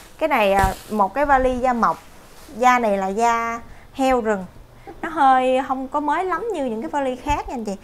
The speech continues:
Cái này dạng mình trưng bày, mình sưu tầm thôi, không có mới keng. Đó, size ngang nó là được ba mươi lăm, cao lên là được hai mươi lăm, độ dày của nó là được mười hai xăng ti mét. Nhưng mà khi mà,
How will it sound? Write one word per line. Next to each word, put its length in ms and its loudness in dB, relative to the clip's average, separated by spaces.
Cái 60 -8
này 200 0
dạng 240 -2
mình 220 -4
trưng 200 -2
bày, 300 0
mình 200 -8
sưu 180 -8
tầm 300 -2
thôi, 180 -4
không 240 -10
có 100 -6
mới 200 -6
keng. 260 -2
Đó, 180 -2
size 160 6
ngang 200 0
nó 60 -2
là 120 2
được 200 0
ba 180 4
mươi 140 2
lăm, 240 4
cao 180 6
lên 220 4
là 100 0
được 220 -4
hai 180 -2
mươi 120 -2
lăm, 220 2
độ 180 -2
dày 160 0
của 120 -4
nó 100 -4
là 100 -4
được 180 -6
mười 160 -2
hai 260 0
xăng 160 -8
ti 80 -8
mét. 220 -2
Nhưng 140 0
mà 100 4
khi 240 0
mà, 340 2